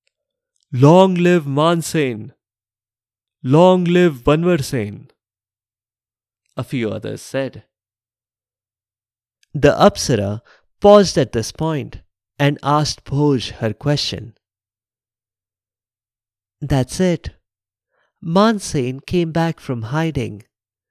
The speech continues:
Father and son were reunited, and they ruled over that kingdom. And Vic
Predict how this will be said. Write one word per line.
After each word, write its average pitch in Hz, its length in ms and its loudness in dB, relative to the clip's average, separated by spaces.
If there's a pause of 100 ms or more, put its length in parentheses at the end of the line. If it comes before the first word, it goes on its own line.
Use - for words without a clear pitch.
(420)
Father 131 680 2
and 123 160 -6
son - 440 -4
were 120 260 -4
reunited, 113 960 -4 (680)
and 165 200 -2
they 180 160 4
ruled 170 420 4
over 147 440 -2
that 117 360 -4
kingdom. 143 580 -10 (1080)
And 117 240 -4
Vic 170 440 -2